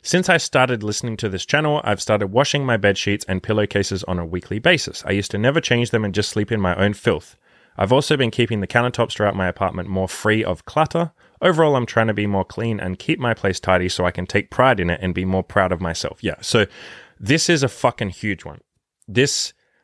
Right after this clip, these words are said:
I mean, I don't know if this guy got it from me or if he got it from, like, Jordan Peterson. There's plenty of people that say this shit, but absolutely, like, keep your fucking apartment, keep your home, keep the place where you are, especially your bedroom, clean.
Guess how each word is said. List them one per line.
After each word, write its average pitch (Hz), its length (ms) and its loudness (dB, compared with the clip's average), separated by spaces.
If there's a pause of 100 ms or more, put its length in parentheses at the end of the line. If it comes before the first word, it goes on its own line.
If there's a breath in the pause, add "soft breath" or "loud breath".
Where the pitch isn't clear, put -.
(320)
I 110 80 2
mean, 117 180 4
I 117 100 4
don't 131 120 0
know 123 80 4
if - 100 -2
this - 160 -2
guy 104 160 2
got 104 240 2
it 104 100 0
from 90 380 0
me 110 260 2
or 110 140 2
if 101 100 0
he 101 80 -2
got 95 140 2
it - 100 -4
from, 98 160 -2
like, 82 160 -6
Jordan 87 320 0
Peterson. 107 440 -4
There's 151 120 0
plenty 156 280 0
of - 80 -2
people 90 240 -6
that 78 120 -10
say 82 160 -4
this 80 140 -8
shit, - 240 -8
but 90 180 -2 (520 soft breath)
absolutely, 113 1040 2
like, 85 260 0
keep 135 340 0
your 113 160 2
fucking 104 520 -2
apartment, 104 540 -2
keep - 300 -2
your 117 220 4
home, 101 400 2
keep - 180 -4
the 113 80 2
place - 300 0
where 98 100 2
you 87 160 0
are, 80 160 4
especially - 380 -6
your 80 100 -6
bedroom, 95 340 2 (220 soft breath)
clean. 113 380 0